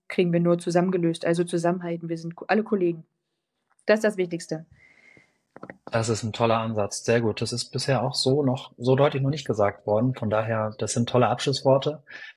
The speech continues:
Speaker 2: Benedetta,
Speaker 1: Ja.
Speaker 2: ich danke dir sehr für deine Zeit.
Speaker 1: Ich lasse mir auch immer gerne mal in die Karten gucken. Also wer Interesse hat, ähm,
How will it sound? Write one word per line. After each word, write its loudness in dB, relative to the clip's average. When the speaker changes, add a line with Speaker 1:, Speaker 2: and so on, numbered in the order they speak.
Speaker 2:
Benedetta, 2
Speaker 1:
Ja. 2
Speaker 2:
ich -6
danke 0
dir 4
sehr 2
für -2
deine 0
Zeit. 0
Speaker 1:
Ich -2
lasse 4
mir 4
auch 2
immer 2
gerne 2
mal 4
in 0
die -4
Karten -2
gucken. 0
Also 2
wer 2
Interesse -6
hat, -4
ähm, 2